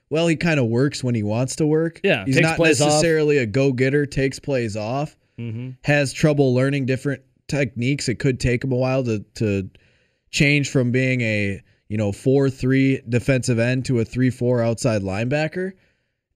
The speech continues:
Speaker 1: And basically my thoughts were, yeah, I don't mind that pick if it was, like, late first round,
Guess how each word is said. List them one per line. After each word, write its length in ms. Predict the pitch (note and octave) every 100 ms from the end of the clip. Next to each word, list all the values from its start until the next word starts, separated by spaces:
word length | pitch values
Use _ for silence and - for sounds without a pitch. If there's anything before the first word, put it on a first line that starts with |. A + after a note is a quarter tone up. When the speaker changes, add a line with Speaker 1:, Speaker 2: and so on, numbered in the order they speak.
| -
Speaker 1:
And 680 | F3 F3 E3+ E3+ E3 D#3+ - - _ _ _ _ _ -
basically 580 | B2 F3 G3 F3+ E3+ E3
my 200 | D3 C#3+
thoughts 420 | C3+ D3+ C#3+ -
were, 300 | C#3 B2+ A2 - _ _ _
yeah, 160 | G#3 G#3+
I 40 |
don't 200 | C4 E3
mind 360 | A2+ C3+ G3 E3
that 200 | C3+ -
pick 260 | C#3 E3
if 140 | D3+ D3+
it 120 | C3+
was, 200 | C#3 B2
like, 180 | C3 G#2
late 400 | E2+ F2+ C3 -
first 360 | - C3 B2 C3+
round, 340 | B2 B2+ A#2+